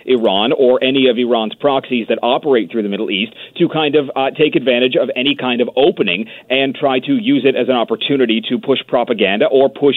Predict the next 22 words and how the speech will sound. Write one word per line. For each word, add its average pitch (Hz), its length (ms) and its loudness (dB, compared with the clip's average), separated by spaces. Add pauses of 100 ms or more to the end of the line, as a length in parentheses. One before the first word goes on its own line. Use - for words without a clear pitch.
influence 123 500 0 (100)
further 123 280 2
than 113 220 -2
what 113 160 0
they're 117 100 0
doing 117 300 -4
already. 107 600 -2 (220)
Uh, 117 260 -4
and 127 180 -2
I, 135 220 -2
I 147 40 -2
think 147 260 -6
that 117 260 0
this 139 180 2
is 113 140 -6
why, 120 360 2 (200)
uh, 117 160 -2
you're 123 240 0
seeing 151 320 -2
something 123 440 -2 (460)
and 127 200 0
you're 123 120 0